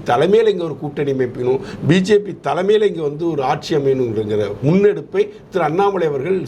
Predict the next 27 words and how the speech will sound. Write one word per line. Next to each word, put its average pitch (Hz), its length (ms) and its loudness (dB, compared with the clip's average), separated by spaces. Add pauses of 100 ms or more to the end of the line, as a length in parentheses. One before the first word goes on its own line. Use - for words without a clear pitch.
செய்துகிட்டு 127 380 0
இருக்காரு. 107 260 -4 (240)
அவருக்கு 208 540 2 (100)
பக்கபலமாக 220 680 0
இருக்க 180 320 -2
வேண்டிய 160 440 -2
சிலரே 131 480 2 (1120)
ஒரு 156 600 4 (100)
ஒட்டுண்ணி 196 480 2
ஆட்டம் 180 380 -2
இருந்துக்கிட்டு 147 460 -4 (260)
அவருக்கு 165 440 0 (200)
எதிரான 226 400 2
வேலைகளை 170 380 -4
செஞ்சுக்கிட்டு 127 380 -8
அதற்கான 170 420 0
எதிரான 202 500 2
சிந்தனைகளை 220 480 2
இங்கே 139 140 -4
விதைத்து 139 460 -2 (340)
ஒரு, 185 180 4 (220)
ஒரு 156 180 -4 (540)
மாயை 220 380 2
தோற்றத்தை 180 400 0
இங்கே 135 140 2
உருவாக்கிக்கிட்டே 139 500 -2
இருக்கிறாங்க. 104 380 -8